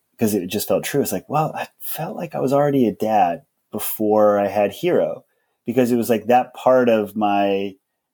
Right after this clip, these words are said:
life experience, like in my storyline, even before it happened, even like before I knew Mickey really, I just could feel that that was, that is, like, I'm a dad. And so there's something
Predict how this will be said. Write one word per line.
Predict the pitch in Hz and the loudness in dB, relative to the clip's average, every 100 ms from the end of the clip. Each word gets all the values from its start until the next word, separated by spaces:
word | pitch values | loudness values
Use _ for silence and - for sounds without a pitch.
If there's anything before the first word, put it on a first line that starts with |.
| _ - | _ -10
life | 107 110 113 107 | -2 0 0 -6
experience, | - - 127 120 107 101 - - _ _ 113 | -8 -2 2 2 0 -4 -12 -20 _ _ -6
like | 107 | 0
in | 139 | 2
my | 127 110 | 2 0
storyline, | - - 135 139 131 107 95 90 90 90 - | -4 0 2 4 4 2 -2 -4 -6 -8 -4
even | 131 131 117 | 0 2 2
before | 101 110 156 143 | 0 -4 2 2
it | 104 | 2
happened, | 127 147 107 92 | -2 -2 -2 -4
even | 104 107 | -2 -2
like | 110 - | -4 -6
before | 110 - 127 | -8 -2 0
I | 117 | 2
knew | 104 | 0
Mickey | 101 117 - 107 | 0 0 -2 -4
really, | 95 90 87 87 - _ _ _ _ _ _ _ - | -2 -2 -2 -4 -8 _ _ _ _ _ _ _ -4
I | |
just | 113 117 - | -2 -2 -4
could | 104 | -6
feel | - - 120 117 107 | -6 0 4 6 4
that | 98 92 - 101 | 2 -2 -4 -4
that | 101 90 101 | -4 -2 -2
was, | 92 92 92 - - | -2 -2 -4 -10 -4
that | 98 | 0
is, | 123 - - - - | 2 2 -2 -10 -10
like, | - - | -12 -16
I'm | 87 92 | -14 -14
a | 92 - | -12 -4
dad. | 104 92 92 - _ _ _ | -2 -2 -6 -16 _ _ _
And | 107 101 98 | -6 -4 -4
so | - 113 101 101 98 98 - _ _ - | -2 2 4 4 4 2 -4 _ _ -2
there's | 107 107 101 | 2 2 2
something | 120 113 113 110 107 104 104 104 | 2 2 2 2 4 2 2 -2